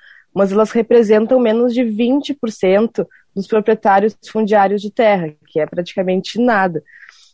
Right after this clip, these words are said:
E além dessas questões que surgiram com a modernidade,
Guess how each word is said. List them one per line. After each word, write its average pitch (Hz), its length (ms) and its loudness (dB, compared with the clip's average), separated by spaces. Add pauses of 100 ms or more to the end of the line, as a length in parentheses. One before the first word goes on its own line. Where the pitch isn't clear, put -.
(140)
E 196 80 2
além 208 240 4
dessas 226 300 -4
questões 226 520 -2
que 185 120 -12
surgiram 180 500 -2
com 180 100 -4
a 170 40 0
modernidade, 170 920 0